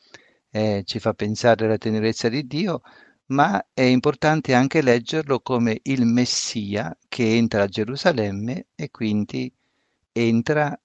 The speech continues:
nella vita della Chiesa, nella vita di ogni uomo. Eh, ve lo leggo di nuovo, ma vi ho fatto questa piccola introduzione perché così voi che ascoltate, eh, non pensiate che io ho sbagliato tempo liturgico.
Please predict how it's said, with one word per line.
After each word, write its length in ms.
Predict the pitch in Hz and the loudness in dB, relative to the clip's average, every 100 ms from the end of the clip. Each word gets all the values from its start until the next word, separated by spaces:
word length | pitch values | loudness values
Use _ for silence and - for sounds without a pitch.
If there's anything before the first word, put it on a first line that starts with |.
| _ - | _ -4
nella 320 | 113 107 113 | 0 4 4
vita 340 | 117 113 107 | 2 0 2
della 220 | 104 107 | 2 2
Chiesa, 600 | 123 - 110 110 - 101 127 | 0 -2 -2 -2 -2 -4 -2
nella 240 | 127 113 | 0 2
vita 300 | 107 113 113 | 2 2 2
di 100 | 107 | 0
ogni 240 | 107 107 113 | 0 0 -2
uomo. 460 | 104 101 98 104 104 - - - _ | -2 -4 -4 -6 -10 -18 -20 -20 _
Eh, 320 | - 113 104 - | -2 0 0 0
ve 160 | 120 | 2
lo 100 | 135 | 4
leggo 360 | 120 117 110 110 | 4 2 0 -2
di 100 | 110 | 0
nuovo, 560 | 113 110 107 107 180 | 4 6 6 4 0
ma 160 | 135 120 | 2 2
vi 120 | 117 | 2
ho 40 | 117 | 0
fatto 260 | 131 - | 0 0
questa 280 | 117 120 117 | 0 0 0
piccola 340 | 123 - 120 | 0 0 2
introduzione 720 | 117 117 123 156 - 139 156 143 | 2 2 0 -2 -2 0 0 0
perché 340 | 120 - 113 | -4 -2 -6
così 460 | - 117 - 127 110 | -2 -4 -2 -2 -2
voi 380 | 98 123 110 107 | 2 4 4 0
che 160 | - | 0
ascoltate, 1000 | 113 - 156 156 - 117 110 107 160 190 - - - _ _ | 0 0 -2 -2 0 2 2 0 -2 -2 -6 -20 -20 _ _
eh, 380 | - 110 104 104 117 | -2 2 2 0 -2
non 340 | 120 123 117 | 2 2 2
pensiate 680 | 147 156 156 - 117 127 117 | 0 0 0 2 2 2 -2
che 120 | - | -2
io 220 | 110 123 | 0 2
ho 40 | 127 | 2
sbagliato 540 | 104 107 104 107 110 | 2 2 4 2 0
tempo 320 | - 107 104 | -2 -2 -2
liturgico. 920 | 101 104 - 190 104 - 104 - 98 | -4 -4 -4 -4 -4 -8 -10 -6 -6